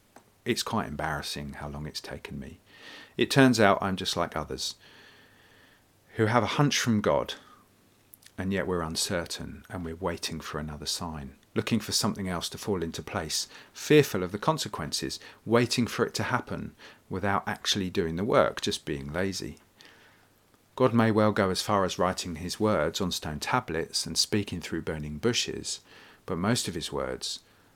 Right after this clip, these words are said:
seem to involve us responding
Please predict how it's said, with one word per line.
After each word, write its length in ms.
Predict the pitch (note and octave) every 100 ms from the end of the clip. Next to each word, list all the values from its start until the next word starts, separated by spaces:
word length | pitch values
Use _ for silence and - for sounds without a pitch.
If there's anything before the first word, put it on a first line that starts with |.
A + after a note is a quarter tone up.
| _ _ _ _ _ _
seem 320 | - - F#2+
to 120 | E2+ E2
involve 400 | D#2 E2+ D#2 E2
us 280 | E2+ -
responding 800 | D#2 - - F#2 G2+ F2 - D2+